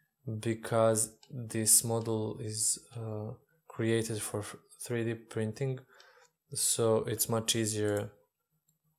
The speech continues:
to print models with larger, uh, clearances. So because of that, we're not getting some round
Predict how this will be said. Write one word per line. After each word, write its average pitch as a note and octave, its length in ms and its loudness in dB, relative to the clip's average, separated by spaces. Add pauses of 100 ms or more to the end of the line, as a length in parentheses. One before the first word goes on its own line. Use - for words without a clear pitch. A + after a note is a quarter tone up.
(920)
to A2 120 -2
print A2+ 460 -2
models G#2+ 460 0
with G2+ 400 -4
larger, G#2+ 420 0 (240)
uh, A#2 260 -12
clearances. A2 840 -4 (1080)
So - 180 0
because A2 380 0
of G#2+ 200 -2
that, G#2 360 0
we're G#2 140 -4
not G#2 260 -4
getting G2+ 500 -6 (720)
some G#2 360 -4
round G2 340 -4